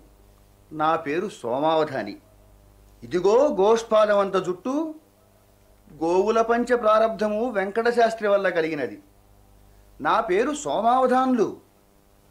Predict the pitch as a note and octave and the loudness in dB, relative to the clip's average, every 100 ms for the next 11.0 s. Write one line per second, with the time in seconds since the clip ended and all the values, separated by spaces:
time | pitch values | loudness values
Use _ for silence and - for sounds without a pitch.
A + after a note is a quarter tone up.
0 | _ _ - G3+ A3 G#3 G3 F#3 F3+ A3 | _ _ -14 -6 -4 -2 -4 -8 -8 -6
1 | G#3+ G#3+ G3+ G3 F#3+ F3+ G#3 G3 D#3 D3+ | -4 -4 -4 -2 -2 -4 -2 -4 -6 -12
2 | D3 C#3 A#2+ - _ _ _ _ _ _ | -12 -12 -12 -16 _ _ _ _ _ _
3 | - A3 A#3+ C4 D#4+ - - B3+ G#3 G3+ | -8 -2 2 2 2 -4 -4 -2 0 0
4 | B3 C#4+ C#4 C4+ C#4+ C#4 C4+ C4 F3+ F#3+ | 2 2 2 2 2 2 0 0 0 2
5 | B3 C4+ C#4 B3 C4+ C#4 D4 D4+ C#4 B3+ | 4 4 4 4 4 6 4 4 2 4
6 | B3+ B3 A#3 A3+ A3+ F#3 D#3 - _ _ | 2 2 0 0 0 -2 -2 -10 _ _
7 | _ _ _ _ _ _ _ _ _ C#3 | _ _ _ _ _ _ _ _ _ -6
8 | C#3 E3 A#3+ C4 C4 C4+ - C4+ C4 C4 | -4 0 0 2 2 0 -2 -6 -4 -2
9 | B3 F#3+ G#3 B3 B3+ B3 A#3+ A#3+ G3 F#3 | -2 2 2 2 0 0 -2 -4 -6 -8
10 | G#3+ A3 A#3+ D#4 F#3+ E3 D3 C3 A#2+ G#2+ | -6 -6 -6 -4 -2 -4 -4 -8 -8 -10